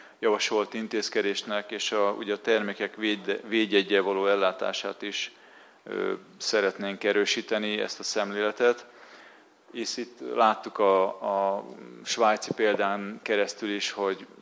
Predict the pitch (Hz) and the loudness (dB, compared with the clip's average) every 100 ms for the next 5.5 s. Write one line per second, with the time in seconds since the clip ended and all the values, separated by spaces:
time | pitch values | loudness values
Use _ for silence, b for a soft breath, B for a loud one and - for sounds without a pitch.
0 | - 98 110 107 107 98 95 95 92 90 | -20 -12 -8 -6 -2 2 2 2 0 0
1 | 92 90 90 - 101 90 90 104 107 101 | -2 -4 -8 -8 -4 -4 -4 -6 -4 -2
2 | 87 - 95 95 90 - 101 95 95 101 | -2 0 0 0 -2 -4 -6 -4 -4 -6
3 | 95 107 101 95 90 92 92 87 87 90 | -10 -6 0 2 0 -2 -4 -4 -6 -8
4 | 90 95 98 113 123 - - 101 98 98 | -4 -4 -2 -4 -6 -10 -12 -4 -4 -4
5 | 101 - 101 95 95 | -10 -8 -4 -2 -4